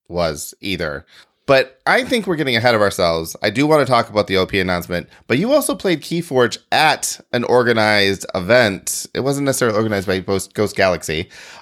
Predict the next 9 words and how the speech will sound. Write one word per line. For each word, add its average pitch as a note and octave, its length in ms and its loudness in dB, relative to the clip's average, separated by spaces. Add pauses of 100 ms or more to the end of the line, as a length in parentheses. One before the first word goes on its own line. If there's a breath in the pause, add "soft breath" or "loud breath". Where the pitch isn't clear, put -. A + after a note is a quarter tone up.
um, F2 340 2
but G2 120 2
it G2 40 2
was G2 200 0
organized A2 520 0
by G2 680 4 (100)
the, G2 560 -2 (220 soft breath)
one C#3 140 -6
of - 60 -10